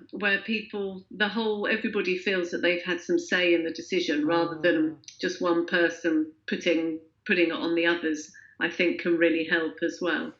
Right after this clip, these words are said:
Speaker 2: I think that idea of experimentation really, really works. I think kids get very excited with the idea that we're gonna try something new, we're gonna
Speaker 1: Yeah.
Speaker 2: experiment with something. And, and that works with a kind of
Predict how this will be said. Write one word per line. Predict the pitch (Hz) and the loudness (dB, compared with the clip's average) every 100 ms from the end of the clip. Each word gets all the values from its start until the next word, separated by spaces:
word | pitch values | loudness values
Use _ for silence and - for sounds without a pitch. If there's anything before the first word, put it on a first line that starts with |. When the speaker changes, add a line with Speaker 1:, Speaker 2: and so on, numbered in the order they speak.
| _ | _
Speaker 2:
I | 202 | -2
think | 349 302 | 0 6
that | 185 143 | 6 8
idea | 156 123 143 151 123 | 6 8 8 10 8
of | 107 | 6
experimentation | 107 - 120 117 107 95 95 110 107 - 80 65 65 _ _ _ 101 | 0 0 2 4 2 0 0 0 0 -2 -6 -8 -14 _ _ _ 2
really, | 117 110 101 92 85 - - | 6 6 6 2 0 -4 -2
really | 123 139 120 98 | 4 8 8 6
works. | 110 104 - 113 | 6 4 2 -2
I | |
think | 127 117 | -6 0
kids | 143 135 | 2 2
get | 110 104 | 0 6
very | 117 120 | 8 8
excited | 110 - 107 101 - | 6 2 2 2 0
with | 92 | -2
the | 92 | 0
idea | 90 90 85 | 0 0 -2
that | - | -2
we're | 90 | -6
gonna | 87 - | -6 -8
try | - 120 104 101 | -2 2 4 4
something | - 101 92 - 95 92 | 2 -4 -4 -4 -2 2
new, | 95 95 92 92 90 92 - - - _ | 4 6 4 2 0 -4 -8 -16 -20 _
we're | 113 | 4
gonna | 104 101 | 6 4
Speaker 1:
Yeah. | 101 | 4
Speaker 2:
experiment | 107 95 - 113 110 104 104 92 | 4 4 8 8 8 6 2 -2
with | 98 | -4
something. | - 101 - 101 98 | -2 -4 -2 -2 -2
And, | 101 - - - | -4 -8 -12 0
and | 143 | 4
that | 202 170 | 4 6
works | 147 131 127 - 127 | 8 8 6 -2 0
with | 120 110 110 104 - | 4 4 2 -2 -2
a | 113 | -2
kind | 113 127 117 | 2 4 4
of | 107 | 2